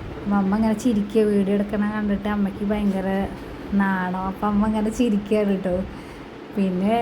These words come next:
ഞാനിങ്ങനെ ഓരോന്നൊക്കെ ചോദിച്ച്, "എന്തായി, കറികളൊക്കെ ആയോ?" എന്നൊക്കെ ഇങ്ങനെ ചോദിച്ച്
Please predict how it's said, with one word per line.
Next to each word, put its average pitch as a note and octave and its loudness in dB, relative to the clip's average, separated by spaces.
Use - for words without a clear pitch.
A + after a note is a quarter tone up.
ഞാനിങ്ങനെ A#3 2
ഓരോന്നൊക്കെ A3+ 2
ചോദിച്ച്, G#3+ 2
"എന്തായി, G#3+ 2
കറികളൊക്കെ G3 0
ആയോ?" G#3 2
എന്നൊക്കെ G#3 0
ഇങ്ങനെ G#3 0
ചോദിച്ച് G#3 0